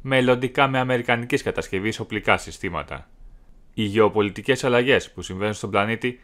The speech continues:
θέτουν την περιοχή της Ανατολικής Μεσογείου ξανά στο επίκεντρο εξαιτίας της γεωγραφικής σημαντικότητάς της.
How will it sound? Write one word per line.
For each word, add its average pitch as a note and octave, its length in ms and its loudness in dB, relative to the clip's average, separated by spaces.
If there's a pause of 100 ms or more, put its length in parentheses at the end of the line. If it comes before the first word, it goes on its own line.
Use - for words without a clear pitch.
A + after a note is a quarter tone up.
(100)
θέτουν C3 340 -4
την C3 100 -4
περιοχή B2+ 360 4
της B2 160 -8
Ανατολικής A#2+ 460 -2
Μεσογείου B2 520 0
ξανά C3 380 -2
στο - 120 -2
επίκεντρο A#2+ 640 0
εξαιτίας C3 520 2
της F#2 140 -8
γεωγραφικής F#2+ 520 -2
σημαντικότητάς G2 720 -2
της. - 280 -18